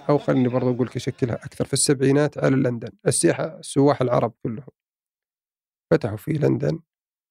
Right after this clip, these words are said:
وصارت حتى مقاهي عربية في لندن، وصار فيها المد القومي والأدب العربي وال-، ال-، ال-،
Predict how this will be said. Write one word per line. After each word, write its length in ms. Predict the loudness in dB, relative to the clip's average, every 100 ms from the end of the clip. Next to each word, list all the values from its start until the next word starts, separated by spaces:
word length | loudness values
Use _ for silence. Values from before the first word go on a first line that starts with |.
| _ _ 2
وصارت 760 | 2 2 0 -2 0 0 2
حتى 220 | 0 0
مقاهي 340 | 0 2 2 2
عربية 400 | 0 -2 0 0
في 160 | 0
لندن، 520 | 0 2 2 0 -2 -6
وصار 580 | -2 0 0 2 2 2
فيها 200 | 0 2
المد 280 | 0 0
القومي 640 | -2 2 2 2 2 2 2
والأدب 380 | 0 0 0
العربي 640 | 0 0 0 0 0 0 0
وال-، 300 | 0 0 -2
ال-، 160 | -4
ال-، 140 | -8